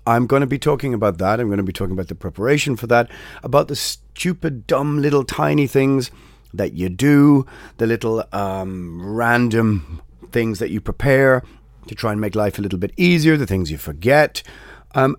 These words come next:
and also the different mentality that goes into prepping for a tour where you are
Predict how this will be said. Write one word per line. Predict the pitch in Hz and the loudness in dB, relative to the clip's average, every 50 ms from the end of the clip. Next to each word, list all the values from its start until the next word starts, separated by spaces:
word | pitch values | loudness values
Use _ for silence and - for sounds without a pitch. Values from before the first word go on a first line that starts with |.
| - | 2
and | 165 170 180 190 196 190 175 | 4 4 6 6 4 2 2
also | - - 190 208 202 - | 2 2 2 2 2 2
the | 202 175 180 | 0 0 0
different | 165 196 185 202 202 | 0 0 0 0 0
mentality | 185 175 175 160 165 165 165 165 147 143 151 | 0 0 0 2 2 2 4 2 2 0 0
that | 131 131 131 | 0 0 0
goes | - 147 135 117 | 2 2 2 2
into | 127 139 139 127 - 135 135 131 123 110 - - _ - - - - - - - - - - - - - - - - | 2 0 0 0 2 2 2 2 2 -2 -6 -14 _ -20 -20 -20 -20 -20 -20 -20 -20 -20 -20 -20 -20 -20 -20 -20 -4
prepping | - - 151 147 165 156 143 | -2 0 0 2 0 -2 -2
for | - 151 | 0 0
a | 135 117 | -2 -2
tour | - - 135 123 | -2 -2 -2 0
where | 117 113 113 117 | 0 0 -2 -2
you | 127 143 139 135 | -2 -2 0 2
are | 127 127 123 120 120 123 | 2 2 2 2 0 -2